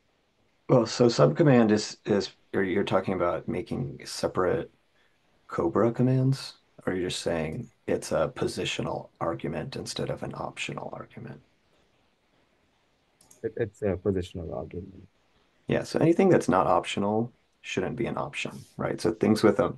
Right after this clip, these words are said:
Speaker 1: a dash in front of them are options. So anything that's required should just be a, simply a positional argument that is, um, listed out in the help. They don't need to be subcommands. Like, they don't need to be separate Cobra,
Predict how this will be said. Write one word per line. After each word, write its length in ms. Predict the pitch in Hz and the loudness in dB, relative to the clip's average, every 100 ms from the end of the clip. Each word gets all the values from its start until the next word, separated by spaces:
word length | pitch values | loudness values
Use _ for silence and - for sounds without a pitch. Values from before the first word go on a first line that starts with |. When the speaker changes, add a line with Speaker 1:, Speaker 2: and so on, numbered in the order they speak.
| - - | -12 -6
Speaker 1:
a 60 | - | 0
dash 320 | 87 92 - | 4 2 0
in 60 | 101 | -2
front 180 | 110 | -2
of 80 | 113 | 0
them 200 | 110 107 | 0 0
are 140 | - - | -2 -6
options. 680 | - - - - - - _ _ - - - _ _ - | -8 -10 -10 -8 -10 -10 _ _ -20 -20 -20 _ _ -6
So 460 | - 92 92 98 110 | 2 4 4 2 6
anything 320 | 117 131 120 | 6 8 6
that's 200 | 104 - | 6 0
required 460 | 87 92 90 92 | 0 2 2 0
should 140 | - 87 | -2 -4
just 200 | 85 - | -6 -4
be 140 | 82 | -2
a, 80 | 90 | -2
simply 340 | - 98 - | -4 -6 -6
a 60 | 87 | -6
positional 560 | - - - - 85 - | -6 -6 -4 -4 -4 -2
argument 540 | - - 107 117 117 _ - | -2 0 2 2 0 _ -6
that 340 | - - - | 0 0 0
is, 540 | - - 139 - - - | -6 -8 -8 -10 -12 -8
um, 340 | - 101 - - _ _ _ _ - | -6 -4 -6 -10 _ _ _ _ 0
listed 340 | 101 - 92 | 0 2 2
out 140 | 80 78 | 4 2
in 80 | - | 0
the 60 | |
help. 320 | - 82 - - - - - - _ _ _ - | 0 -2 -4 -16 -20 -20 -20 -20 _ _ _ 0
They 160 | 123 | 4
don't 140 | 139 139 | 6 8
need 120 | 143 | 6
to 40 | |
be 80 | 101 | 6
subcommands. 600 | 101 139 135 101 80 76 | 6 6 6 0 -2 0
Like, 100 | 98 95 | 0 2
they 60 | |
don't 260 | 98 107 85 | 6 6 4
need 100 | 98 | 2
to 60 | |
be 80 | 87 | 0
separate 380 | 85 92 - - | 0 -2 -2 -4
Cobra, 340 | - 85 85 | -2 0 -2